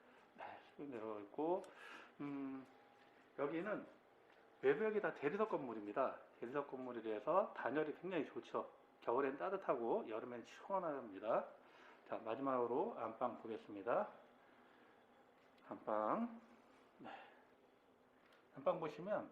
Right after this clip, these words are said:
예, 붙박이장 시공되어 있고요. 세 칸짜리입니다. 그래서 이불장하고 옷 넉넉하게 들어갑니다. 하고 킹 침대를 두었는데요. 자, 안쪽에, 예, 이 누궁 앞에, 붙박이장 앞에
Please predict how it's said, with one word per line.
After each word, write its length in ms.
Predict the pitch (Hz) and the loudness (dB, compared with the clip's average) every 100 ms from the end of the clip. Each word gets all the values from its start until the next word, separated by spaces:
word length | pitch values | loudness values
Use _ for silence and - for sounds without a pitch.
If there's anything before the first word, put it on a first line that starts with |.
| - | -8
예, 120 | 123 110 | -6 -6
붙박이장 580 | - 151 190 185 175 151 | -8 6 6 6 0 -4
시공되어 420 | - 208 156 123 135 | -6 -8 -4 -2 -2
있고요. 460 | - 110 107 220 - - - | -2 0 2 2 0 -18 -2
세 80 | 196 | -2
칸짜리입니다. 800 | 196 180 170 131 107 110 - - - - - - - | 0 -2 -2 -2 0 4 4 2 -12 -20 -20 -20 -12
그래서 360 | 110 110 120 120 | -8 -4 -2 -4
이불장하고 720 | 113 131 123 127 117 113 170 | -2 -4 0 2 2 0 -2
옷 340 | 127 113 98 | -4 -6 -8
넉넉하게 540 | 107 123 139 135 127 120 | -6 -2 -2 0 -2 -2
들어갑니다. 680 | 110 120 113 98 101 196 - - - - - - - - | -4 -6 -6 -2 2 2 0 -14 -20 -20 -20 -20 -20 -10
하고 540 | 123 120 147 185 226 - - - - | -6 0 2 2 -2 -12 -20 -20 -12
킹 240 | - 233 | -4 -4
침대를 500 | - 240 226 202 175 | -2 -2 2 2 2
두었는데요. 720 | - 131 127 107 107 101 196 - | 2 0 0 -2 -2 0 0 0
자, 80 | 110 | -2
안쪽에, 640 | 110 123 - 104 202 226 - - - - - | -2 -4 -4 0 0 -2 -12 -20 -20 -20 -8
예, 180 | 101 - - | -6 -6 -6
이 320 | 139 139 127 - - - - - - | -2 0 0 -4 -20 -20 -20 -20 -10
누궁 240 | 131 156 113 | -2 2 4
앞에, 480 | 110 - 139 175 - - - - | 4 2 -4 -4 -8 -18 -20 -12
붙박이장 500 | - 151 135 135 107 | 0 4 4 4 0
앞에 360 | 107 - 170 | 0 -4 -4